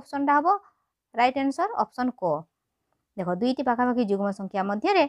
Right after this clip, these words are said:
ଗୋଟିଏ ମାତ୍ର ଅଯୁଗ୍ମ ସଂଖ୍ୟା ଥାଏ। ଅଠତିରିଶ ନମ୍ବର ଦେଖ କ'ଣ ଅଛି? ଚିତ୍ରରେ ଥିବା ମୋଟ ଆମ୍ବ ସଂଖ୍ୟା ଜାଣିବା ପାଇଁ ତୁମେ କେଉଁ ଗଣିତ କାମଟି କରିବ? ତାହେଲେ ଏ ଯେଉଁ ଅଛି କେତୋଟି ଲ-, ଆମ୍ବ ଅଛି? ଏକ, ଦୁଇ, ତିନି, ଚାରି, ପାଞ୍ଚଟି। ଗୋଟିଏ ଧାଡ଼ିରେ ପାଞ୍ଚଟି ଆମ୍ବ ଅଛି।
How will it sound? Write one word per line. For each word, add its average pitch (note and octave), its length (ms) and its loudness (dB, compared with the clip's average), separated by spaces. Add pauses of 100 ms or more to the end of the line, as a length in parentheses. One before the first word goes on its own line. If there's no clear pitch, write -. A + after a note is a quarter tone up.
(260)
ଗୋଟିଏ D#4+ 280 0
ମାତ୍ର G#3 260 0
ଅଯୁଗ୍ମ F3+ 420 0
ସଂଖ୍ୟା E3+ 340 -4
ଥାଏ। F3+ 280 -4 (960)
ଅଠତିରିଶ A3+ 380 -2
ନମ୍ବର D4+ 220 6
ଦେଖ D4+ 200 2
କ'ଣ D4 200 4
ଅଛି? C#4 160 -6
ଚିତ୍ରରେ C#4 460 0
ଥିବା D4 240 2
ମୋଟ B3+ 320 2
ଆମ୍ବ G#3+ 260 -4
ସଂଖ୍ୟା C4+ 360 -4
ଜାଣିବା G#3+ 360 0
ପାଇଁ C#4 220 0 (440)
ତୁମେ D#4+ 140 0
କେଉଁ A3+ 360 -2
ଗଣିତ C4+ 380 2
କାମଟି G#3 460 -2
କରିବ? F3 340 2 (500)
ତାହେଲେ C4 200 2 (260)
ଏ A3 80 -4
ଯେଉଁ C4 260 0
ଅଛି A3+ 240 -4
କେତୋଟି C#4 460 -2
ଲ-, D4+ 240 0
ଆମ୍ବ C4+ 180 4
ଅଛି? E4 320 4 (120)
ଏକ, A#3+ 300 0
ଦୁଇ, A3+ 240 -4
ତିନି, G#3 320 -8
ଚାରି, A#3 320 2
ପାଞ୍ଚଟି। F#3 500 -4
ଗୋଟିଏ G3+ 320 2
ଧାଡ଼ିରେ A3+ 360 2
ପାଞ୍ଚଟି A#3+ 420 -6
ଆମ୍ବ F3+ 260 0
ଅଛି। E3 200 -10